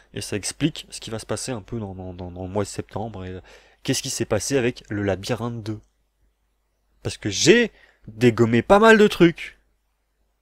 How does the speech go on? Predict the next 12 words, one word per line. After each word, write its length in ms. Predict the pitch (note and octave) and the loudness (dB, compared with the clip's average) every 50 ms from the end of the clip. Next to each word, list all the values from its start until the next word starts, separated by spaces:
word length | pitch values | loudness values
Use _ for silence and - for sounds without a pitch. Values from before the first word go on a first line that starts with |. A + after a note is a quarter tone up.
| _ _ _ _ _ _ _ | _ _ _ _ _ _ _
Mais 480 | G#2 G#2 G#2+ A2+ A2+ A#2 B2+ C3+ C#3+ | -14 -12 -12 -10 -8 -6 -2 -2 -2
vous, 180 | C#3 C#3 C3+ C3 C#3+ | -2 -4 -8 -14 -14
vous 120 | D3+ F3 F#3 | -10 -8 -8
le 40 | |
saurez. 320 | F#3 - A3+ G3 E3+ C#3 - _ _ _ | -4 2 2 2 2 2 -2 _ _ _
Moi-même, 260 | - F#2+ G#2 B2+ C3 | -10 -8 -6 -6 -6
je 60 | B2 | -6
suis 120 | - - - | -8 -8 -6
très 120 | - A#2 | -6 -4
déçu. 340 | G#2+ G#2+ A2 - - A2 F#2+ - | -4 -4 -6 -6 -8 -10 -12 -12
C'est 260 | - - - - B2 | -14 -14 -10 -10 -10
sauvegardé. 720 | A#2 - C3 A#2+ A#2+ A#2 C3+ C3 C3+ C#3 D3+ D#3+ F3 F3+ | -8 -8 -8 -10 -4 -2 -2 -2 0 0 -2 -4 -4 -6